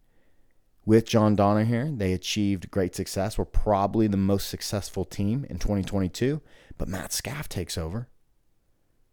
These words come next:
and everything falls apart. What were they doing? What did the training camp look like? What did he change? And I would more like, uh,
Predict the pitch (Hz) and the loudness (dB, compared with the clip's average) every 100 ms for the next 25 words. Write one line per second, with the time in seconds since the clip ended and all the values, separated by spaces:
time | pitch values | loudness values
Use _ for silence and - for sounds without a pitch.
0 | _ _ _ 110 101 110 113 113 104 - | _ _ _ -4 -2 -2 -2 -2 -2 0
1 | 101 98 - 131 110 107 110 101 131 107 | 0 0 4 4 6 4 2 4 4 4
2 | 101 95 - 131 123 - 80 69 69 69 | 0 -2 0 2 2 0 -6 -8 -10 -12
3 | - 90 135 131 85 87 - 139 127 - | -8 -4 -2 -2 -6 -6 -2 -2 -2 -6
4 | - - _ _ _ _ _ _ _ _ | -20 -20 _ _ _ _ _ _ _ _
5 | _ _ - _ _ _ _ _ _ _ | _ _ -20 _ _ _ _ _ _ _
6 | _ _ 123 117 - - - 143 160 139 | _ _ -2 -2 -6 -14 -8 -2 -2 0
7 | 123 127 123 131 123 - - - - 98 | 0 2 2 2 0 -6 -20 -20 -12 -4
8 | 107 104 90 - 92 92 80 | 2 2 2 -2 -2 -2 -2